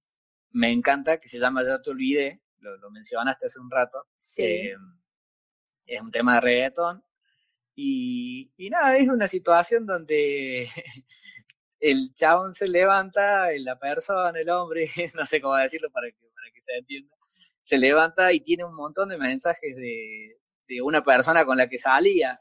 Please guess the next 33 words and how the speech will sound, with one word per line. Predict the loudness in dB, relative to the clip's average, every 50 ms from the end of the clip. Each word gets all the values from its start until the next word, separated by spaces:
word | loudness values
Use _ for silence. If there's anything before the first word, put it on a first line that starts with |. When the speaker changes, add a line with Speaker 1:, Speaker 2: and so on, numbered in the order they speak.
| _ _ _
Speaker 1:
pero | -6 -6 -2 -2 -2 -2 -2 -2 0
esa | 0 2 0 0 4
persona | 4 4 4 4 2 -2 0 0 0 0
l-, | 0 -2 -4 -6 -14 -18 _ _ _ _ _ _ _
lo | 0 2
había | 2 4 4 4 2
dejado | 2 0 -2 0 0 0 0 -2
en | -8 -10 -12
el | -12 -8 -4
peor | -2 -2 -2 -2
momento | -4 -6 -8 -6 -8 -10 -12 -12 _ -10 -10 -8
y, | -8 -10 -10 -12 -14 _
y | -8 -6 -2 0
bueno, | 0 0 0 -2 -8 _ _ _ _ _ _ _ _
él | 0 0 0 2
como | 2 2 2 2 0 0 -2 0
que | 4
ahora, | 4 6 6 6 6 6 4 4 2 0 -4 -6 -10 -10 -10 -12 -12 -16 _ _ _ _ _ _ _ _ _ _
entre | -20 -20 _ -8
comillas, | -2 -2 0 2 2 0 0
se | 0 -2
lo | -2 0 0
devuelve | 0 0 0 0 0 0 -2 -2 -2 -2 -2
y | -4 -4 -8
le | -8 -8
dice, | -8 -8 -10 -10 -12 -8
"No, | -6 -4 -2 -2 -2
yo | -2 -2 -2
ya | -2 -2
te | -4 -6
olvidé, | -14 -14 -10 -6 -4 -4 -4 -4
o | -8
sea, | -12 _